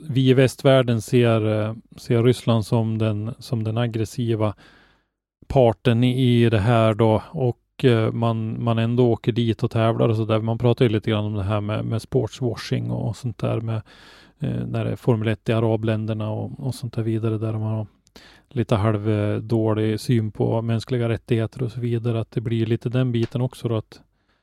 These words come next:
man legitimerar, eh, till viss del det de här länderna gör genom att, eh, s-, ja, tävla där.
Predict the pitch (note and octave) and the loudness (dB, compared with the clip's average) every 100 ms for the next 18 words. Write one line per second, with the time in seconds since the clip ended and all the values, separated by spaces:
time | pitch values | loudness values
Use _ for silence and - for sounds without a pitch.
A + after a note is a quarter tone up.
0 | _ _ _ - A#2 A2+ A2 A#2+ A#2 A#2+ | _ _ _ -2 0 2 0 -2 0 2
1 | A#2 A2+ G#2+ - _ _ _ _ _ _ | 2 2 0 -4 _ _ _ _ _ _
2 | _ _ - _ _ _ _ _ - B2 | _ _ -20 _ _ _ _ _ -8 -6
3 | A2+ A2 - B2 A2 - A#2+ A2+ A2 C3 | -6 -8 -2 0 0 0 -2 -2 -6 -6
4 | A#2 A#2+ A2 A2+ A2+ A2+ A2+ A2+ B2 D3+ | 0 0 2 0 0 0 -2 0 2 4
5 | A2 A2+ - _ _ _ _ - A#2 A2 | 2 -2 -10 _ _ _ _ -6 -6 -4
6 | A2 - _ - A#2 A#2 A2+ A2+ _ _ | -8 -10 _ -4 -2 -2 -4 -10 _ _
7 | _ _ - _ _ - - G#3 F#3 D3 | _ _ -20 _ _ -20 -16 -14 -12 -12
8 | C#3 - C3 _ - B2+ A#2 C3 - _ | -10 -4 -4 _ -2 0 2 0 -4 _
9 | _ _ _ _ _ _ _ - | _ _ _ _ _ _ _ -8